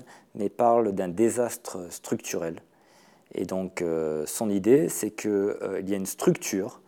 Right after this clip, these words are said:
il y a une structure latente du désastre au Japon qui fait qu'il y a des désastres qui vont se répéter.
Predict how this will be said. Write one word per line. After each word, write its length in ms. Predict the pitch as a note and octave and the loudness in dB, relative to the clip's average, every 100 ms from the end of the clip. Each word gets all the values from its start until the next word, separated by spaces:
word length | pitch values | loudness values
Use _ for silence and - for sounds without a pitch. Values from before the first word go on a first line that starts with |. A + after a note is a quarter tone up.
| _ _ _ | _ _ _
il 100 | A#2 | -12
y 60 | G2+ | -8
a 40 | |
une 200 | F#2 F#2+ F#2 | -6 -6 -8
structure 360 | - B2+ A#2 | -10 -8 -6
latente 600 | G#2 A#2 B2+ B2+ A#2+ - E2+ D#2+ - | 2 4 4 2 0 -6 -14 -16 -14
du 160 | G2+ | -10
désastre 720 | G2 G2 G2 G2 - - F2 - | -4 -2 -2 -4 -6 -14 -12 -8
au 120 | G#2+ | -6
Japon 380 | G#2+ - G2+ C3+ _ - | -4 -6 -8 -12 _ -20
qui 100 | G2 | -14
fait 160 | - | -10
qu'il 420 | A2 - F#2+ F2+ F2+ | -10 -10 -10 -10 -10
y 60 | |
a 40 | F2+ | -10
des 180 | F2+ | -10
désastres 480 | E2+ G2+ G2 A2 - | -10 -6 -4 -4 -6
qui 80 | - | -12
vont 160 | F#2+ A#2 | -8 -6
se 120 | - | -6
répéter. 380 | G#2 - - | -6 -6 -10